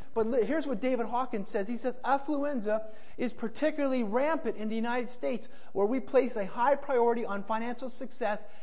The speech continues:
and material possessions." You see, Jesus was born where? In a stable, in a manger. He was born in humble beginnings. And of course, he could do all things. And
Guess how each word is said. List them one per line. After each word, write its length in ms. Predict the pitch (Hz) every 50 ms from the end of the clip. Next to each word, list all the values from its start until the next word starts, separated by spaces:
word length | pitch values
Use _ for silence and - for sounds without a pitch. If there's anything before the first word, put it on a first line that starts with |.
| - - -
and 160 | 190 202 208
material 380 | 208 202 202 - 214 220 226
possessions." 560 | 220 220 202 175 190 170 165 - - 135 120 - - - - - - - - - - - - - - - - - - - - - - - - - - - - -
You 80 | - 190
see, 160 | - 240 226
Jesus 500 | 185 175 214 254 262 262 226 226 220 -
was 120 | 226 196 175
born 340 | 170 214 233 240 226 208
where? 320 | 208 233 233 214 160 117 - - - - - - - - - - - - - - - - - - - - - - - - - 180
In 80 | 185
a 60 | 196
stable, 420 | 190 - - 214 220 226 185 185 180
in 40 | 180
a 60 | 175
manger. 480 | 185 196 208 214 202 170 160 117 - - - - - - - - - - - - - - - - - - - - - - - - - - - - - - - - -
He 80 | 208 226
was 160 | 247 233 202
born 380 | 175 165 185 208 240 254 240 214
in 100 | 208 196
humble 400 | 170 - - 240 240 220 220 226
beginnings. 720 | 190 196 208 165 185 208 214 226 220 165 - - 131 190
And 100 | 208 220
of 80 | 208
course, 200 | - 262 247 240 -
he 80 | 220
could 160 | - 226 196 185
do 160 | 233 226 220
all 160 | 226 254 240
things. 180 | 233 202 190 208
And 100 | 214